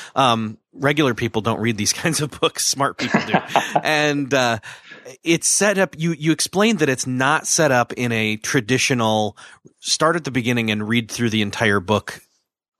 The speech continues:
Speaker 1: uh, reading style. Now,
Speaker 2: Hmm.
Speaker 1: can you expand on that?
Speaker 2: Yeah, totally. Um, again, it's just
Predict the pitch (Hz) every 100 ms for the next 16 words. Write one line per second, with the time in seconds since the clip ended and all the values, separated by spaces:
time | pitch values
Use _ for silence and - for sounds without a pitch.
0 | _ 101 98 90 92 - - 107 123 127
1 | 113 107 101 - - - 104 98 98 82
2 | 92 - - - 117 117 113 98 - _
3 | _ 165 196 233 - 110 104 110 104 107
4 | 110 - _ _ _ _ _ _ _ _
5 | 196 233 - 170 - 95 - 113 117 117
6 | 110 107 135 - 110 120 -